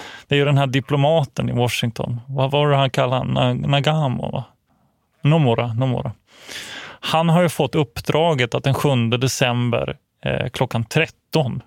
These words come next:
överlämna en fjorton punkter till, eh, till U S A med, med de japanska kraven. Om inte de uppfylls, så att säga, så, så kommer det k-, komma en krigsförklaring.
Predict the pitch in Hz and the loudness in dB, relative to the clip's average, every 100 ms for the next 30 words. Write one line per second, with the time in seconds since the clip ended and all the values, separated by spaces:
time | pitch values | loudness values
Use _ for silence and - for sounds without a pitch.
0 | - 143 143 123 120 117 117 117 117 - | -2 2 4 2 2 2 2 2 0 0
1 | 135 117 - 120 113 135 131 107 - 117 | 0 0 -2 -2 -2 0 0 -2 -4 -4
2 | 117 110 - - - _ - 117 120 - | -4 -6 -18 -20 -20 _ -2 0 -2 -6
3 | 139 _ - - - - - - - 156 | -12 _ -8 -4 -2 -4 -6 -10 -14 -14
4 | - - - _ - 131 135 117 123 - | -16 -18 -20 _ -6 -4 -2 -4 -4 -4
5 | 107 - - _ - 117 123 120 113 117 | -4 -4 -8 _ -8 -4 0 2 2 0
6 | 120 113 113 117 120 127 123 120 123 120 | 0 0 0 -2 -4 -2 0 0 0 -2
7 | - 131 - 135 170 127 - 127 - 127 | -2 -6 -2 -2 0 -2 -4 -6 -4 0
8 | 123 117 127 117 120 - - 113 120 - | 0 2 2 2 0 -2 -6 -4 -4 -6
9 | - - 135 - 117 - - 147 - - | -12 -4 -2 -2 -6 -8 -8 -8 -10 -6
10 | 127 123 120 117 117 - - - - - | -4 -2 -2 -4 -6 -10 -18 -18 -12 -2
11 | 135 117 120 127 - 127 - 131 123 | -2 0 -2 -6 -6 -6 -2 -2 -2